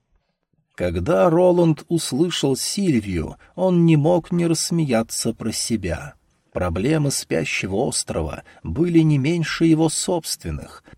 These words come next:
Он до сих пор не услышал от них ответа, отправив информацию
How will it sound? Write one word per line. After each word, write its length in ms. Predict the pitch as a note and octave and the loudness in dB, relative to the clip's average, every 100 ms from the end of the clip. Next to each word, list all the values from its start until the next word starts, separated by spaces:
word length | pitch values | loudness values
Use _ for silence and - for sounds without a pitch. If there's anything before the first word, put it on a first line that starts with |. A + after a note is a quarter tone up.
| - | -6
Он 360 | C3 F3 E3+ | 0 2 4
до 120 | D3+ C#3+ | 4 2
сих 320 | - C3 - | 0 -4 -4
пор 380 | A2+ D3 A#2+ - | 2 2 2 -2
не 200 | C3 D3+ | 2 2
услышал 680 | D3+ - F2+ D#3 D#3+ D#3 D3+ | 2 -2 -2 0 0 0 0
от 180 | D3 | 0
них 200 | D#3+ D#3 | 0 0
ответа, 720 | D3+ C#3+ C3+ E3+ B2 - C2+ - _ | 0 0 -2 0 -2 -4 -8 -14 _
отправив 680 | - G2 - G#2 C3 B2 - | -4 -4 -4 -2 0 -2 -2
информацию 1000 | B2 A2+ G2+ F2+ A2 D#3+ - - D#3 D#3 | -4 -2 -2 -2 0 -2 -2 -2 2 2